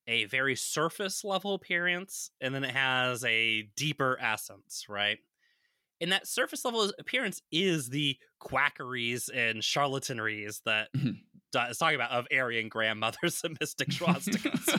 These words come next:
Speaker 2: <laughs>
Speaker 1: right? You know, I, I think he's right in having, like, a, uh, this is a based posts, uh, posters response to this, right?
Speaker 2: Yeah, yeah,
Speaker 1: And
Speaker 2: right.
Speaker 1: and people see that and they say, "Oh, well, this is just people who have, uh, lost their minds." And,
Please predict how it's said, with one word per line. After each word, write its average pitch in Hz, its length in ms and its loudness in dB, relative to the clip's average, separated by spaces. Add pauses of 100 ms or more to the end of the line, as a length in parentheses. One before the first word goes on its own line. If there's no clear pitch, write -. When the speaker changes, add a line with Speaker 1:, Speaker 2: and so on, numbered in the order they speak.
Speaker 2:
<laughs> - 0 -
Speaker 1:
right? - 720 2
You 208 160 4
know, 160 160 4 (320)
I, 196 180 6
I 214 100 6
think 233 140 -8
he's 226 200 -4 (140)
right 165 360 4
in 143 140 0
having, 139 320 2
like, 120 300 2
a, 113 340 4
uh, 113 240 2
this 160 220 0
is 170 80 0
a 156 60 0
based 127 480 0
posts, - 680 0
uh, 110 340 2
posters 110 640 -4
response 104 560 -4
to 101 80 -20
this, - 400 -16
right? 107 400 -2
Speaker 2:
Yeah, 98 380 2 (120)
yeah, 95 200 2
Speaker 1:
And 76 240 4
Speaker 2:
right. 82 220 -2 (640)
Speaker 1:
and 170 240 2
people 254 260 -2
see 247 300 2
that 220 140 2
and 151 100 -6
they 143 60 0
say, 151 260 -2
"Oh, 180 260 2
well, 117 80 0
this 226 220 -8
is 214 100 -6
just - 280 -4
people 110 520 -2
who 104 400 -4
have, 98 340 2
uh, 98 220 0
lost 123 400 0
their 165 140 -2
minds." 110 580 0
And, 113 240 0